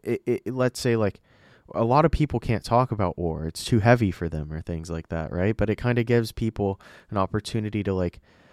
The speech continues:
um, to, like, not disassociate it, but, but, but, uh, not view it in such a reality,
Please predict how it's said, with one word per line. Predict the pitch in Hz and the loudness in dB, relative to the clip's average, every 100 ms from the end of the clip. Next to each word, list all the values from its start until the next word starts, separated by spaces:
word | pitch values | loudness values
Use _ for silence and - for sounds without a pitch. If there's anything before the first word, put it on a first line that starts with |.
| _ _ | _ _
um, | 104 95 87 78 73 _ _ _ _ _ _ _ _ _ _ _ - | -4 -2 -4 -6 -12 _ _ _ _ _ _ _ _ _ _ _ -16
to, | - 113 | -8 -4
like, | 101 90 - _ _ _ _ _ | -2 -4 -8 _ _ _ _ _
not | - 123 123 | -4 0 0
disassociate | 135 - - 120 127 - 104 98 | 0 -2 0 2 2 0 0 0
it, | 98 92 - | 0 -2 -2
but, | 104 98 | -2 0
but, | - 101 | 0 0
but, | 104 104 | 0 -2
uh, | - 98 | -2 -8
not | 92 95 117 123 131 127 | -6 -8 -6 0 2 2
view | 123 127 131 | 4 6 8
it | |
in | 113 | 6
such | 104 117 - | 2 0 2
a | |
reality, | 101 98 95 113 101 82 78 | 2 4 6 6 4 0 -6